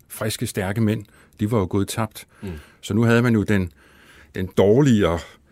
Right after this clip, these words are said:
Speaker 1: om jeg så må sige.
Speaker 2: Alle skravlene.
Speaker 1: Ja, dem, de var jo tilbage, og var det det, man rent faktisk skulle til at bygge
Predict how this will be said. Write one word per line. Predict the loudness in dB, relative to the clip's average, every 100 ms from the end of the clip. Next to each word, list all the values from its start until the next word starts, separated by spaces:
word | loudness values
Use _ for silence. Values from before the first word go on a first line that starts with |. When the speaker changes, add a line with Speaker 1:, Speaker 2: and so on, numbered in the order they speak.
| _ _ _ _
Speaker 1:
om | -6 -2
jeg | 0
så | 0
må | -2
sige. | -2 -2 -2 0
Speaker 2:
Alle | 0
skravlene. | 2 4 4 2 -2 -8 -10 -2
Speaker 1:
Ja, | -2 -2 -6
dem, | -4 -4 0
de | 2
var |
jo | 4
tilbage, | 2 0 0 0 0
og | 0
var | 0
det | 0
det, | 0
man | -2
rent | -2 -4
faktisk | -6 -6 -6
skulle | -8 -6
til | -6
at | -6
bygge | 0 2 2 -2